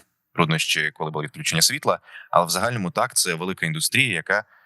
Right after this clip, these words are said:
е, народжувалася фактично на моїх очах, тому що я сам грав, е,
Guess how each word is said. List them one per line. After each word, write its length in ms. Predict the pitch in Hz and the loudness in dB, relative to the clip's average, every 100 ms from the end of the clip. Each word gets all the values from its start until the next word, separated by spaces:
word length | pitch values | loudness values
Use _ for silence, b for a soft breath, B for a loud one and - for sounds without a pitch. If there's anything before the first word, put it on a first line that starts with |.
| b b _ - | b b _ 0
е, 280 | 80 78 78 | 4 4 2
народжувалася 760 | 76 87 101 95 95 87 85 87 | 0 0 2 0 -4 -4 -4 -2
фактично 420 | 92 101 - 90 | 0 2 0 0
на 80 | 85 | -2
моїх 300 | 90 135 120 | 0 0 0
очах, 400 | - 98 90 - | 2 2 0 -4
тому 200 | 80 80 | -6 -4
що 200 | - 80 | 0 0
я 80 | |
сам 260 | 78 82 80 | 2 2 0
грав, 320 | 78 80 78 - - | -2 -2 -4 -12 -6
е, 320 | 76 76 76 | -4 -2 -4